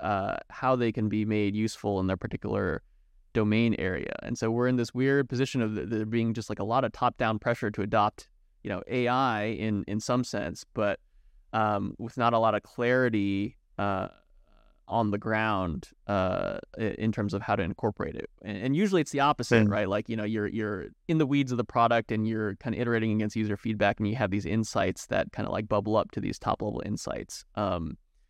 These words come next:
Speaker 1: whereas, whereas now we're trying to go with, like, the top-level mandate of, like, "Hey, you know,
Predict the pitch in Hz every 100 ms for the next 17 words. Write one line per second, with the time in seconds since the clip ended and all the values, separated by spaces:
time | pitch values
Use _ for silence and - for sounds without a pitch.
0 | _ _ - - 113 110 123 127 110 139
1 | 123 120 123 113 117 113 110 107 104 -
2 | - 113 120 107 107 104 104 101 101 95
3 | 101 - 127 110 107 107 165